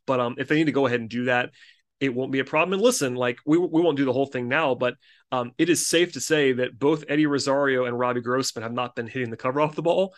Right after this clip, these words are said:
So, like, that's one of the considerations too, is that right now, outside of Ronald Acuna, who may, you, you may wanna limit a little bit defensively right now because of his knee, your three corner outfielders are Marcell Ozuna,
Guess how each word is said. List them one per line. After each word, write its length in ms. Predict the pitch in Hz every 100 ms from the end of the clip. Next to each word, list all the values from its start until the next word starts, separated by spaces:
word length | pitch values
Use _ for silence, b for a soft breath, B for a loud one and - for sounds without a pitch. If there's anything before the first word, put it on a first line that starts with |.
| B B
So, 180 | - 156
like, 300 | 143 127 - _ _
that's 280 | 143 165 -
one 140 | 147
of 80 | 135
the 100 | 120 -
considerations 680 | 127 139 135 127 - 113 -
too, 360 | 185 165 117
is 140 | 117 113
that 200 | 123 120 B B _ 131
right 200 | 180 151
now, 440 | 160 139 123 120 - _ -
outside 320 | 151 180 285
of 60 | 160
Ronald 240 | 160 147
Acuna, 420 | 127 - 156 131 117
who 120 | 127
may, 460 | 117 127 147 143 135 - _
you, 140 | 127 -
you 200 | 127 127
may 100 | 135
wanna 160 | 135
limit 220 | 123 156 139
a 40 |
little 200 | 127 117
bit 140 | 123
defensively 520 | 120 - 156 143 127 117
right 180 | 117
now 180 | 117 117
because 220 | 113 120
of 60 | 110
his 140 | 101
knee, 360 | 139 175 127 117 b b b 135
your 120 | 139
three 320 | - 151 190
corner 320 | - 180 143
outfielders 680 | 143 185 135 117 117 - -
are 180 | 127 123
Marcell 480 | 117 135 131 - 151
Ozuna, 520 | 170 135 170 120 120